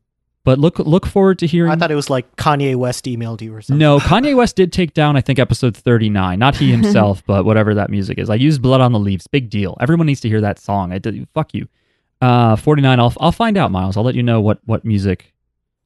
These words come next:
Speaker 1: sank
Speaker 2: Thank
Speaker 1: it.
Speaker 2: you.
Speaker 1: One of them was, I th-, <laughs> I forget if it was. I think that was the episode where I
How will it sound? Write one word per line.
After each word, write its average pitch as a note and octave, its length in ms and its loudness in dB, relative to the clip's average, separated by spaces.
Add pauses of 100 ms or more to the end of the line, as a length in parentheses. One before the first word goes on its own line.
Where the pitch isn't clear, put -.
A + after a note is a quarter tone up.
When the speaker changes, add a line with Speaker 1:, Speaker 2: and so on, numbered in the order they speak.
(140)
Speaker 1:
sank G#2+ 400 -4
Speaker 2:
Thank - 0 -
Speaker 1:
it. - 60 -2
Speaker 2:
you. A2 100 -6 (1120)
Speaker 1:
One D#3 200 2
of B3 40 2
them G3+ 160 4
was, A#2+ 440 0 (1500)
I D3 100 2
th-, D3+ 280 2
<laughs> - 20 -2
I - 280 0
forget - 340 0
if - 220 2
it - 140 0
was. F#3+ 180 -2 (300)
I D3+ 120 4
think A3 300 -2
that F3 160 2
was G3 100 2
the E3+ 140 -2
episode F3 380 0
where C#3+ 220 2
I A#2 140 0